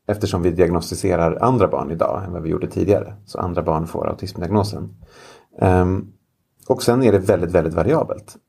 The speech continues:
Man kan vara ett, en, ett barn som inte pratar alls tills den är fyra år. Och sen om man får den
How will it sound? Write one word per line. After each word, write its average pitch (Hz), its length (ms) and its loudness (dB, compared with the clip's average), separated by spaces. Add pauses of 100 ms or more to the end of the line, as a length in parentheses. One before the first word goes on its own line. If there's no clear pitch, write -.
(160)
Man 104 220 0
kan 117 120 0
vara 90 160 4
ett, 85 100 -4
en, 92 340 -4
ett 90 120 -2
barn 85 240 0
som 90 100 -6
inte 82 180 -6
pratar 80 260 -2
alls 131 300 0
tills - 180 -12
den 85 160 -6
är 87 240 -8 (300)
fyra 98 280 4
år. - 300 -2 (460)
Och 101 100 -6
sen 98 160 2
om 90 60 2
man 87 120 2
får 101 240 4
den 85 380 -4